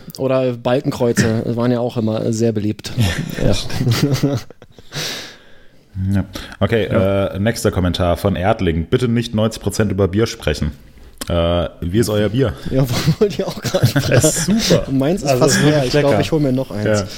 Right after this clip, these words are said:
Speaker 1: Hm.
Speaker 3: Meins ist leer, ich hab leider keins mehr.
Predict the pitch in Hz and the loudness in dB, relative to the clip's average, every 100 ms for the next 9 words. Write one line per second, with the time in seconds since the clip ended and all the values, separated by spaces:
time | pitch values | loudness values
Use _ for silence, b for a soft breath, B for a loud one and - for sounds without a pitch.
0 | B B B B B 131 101 101 101 90 | B B B B B 2 4 2 -2 -2
1 | 92 92 - 90 90 82 - 87 87 - | 0 2 0 0 2 0 0 -2 -2 0
2 | 82 | -2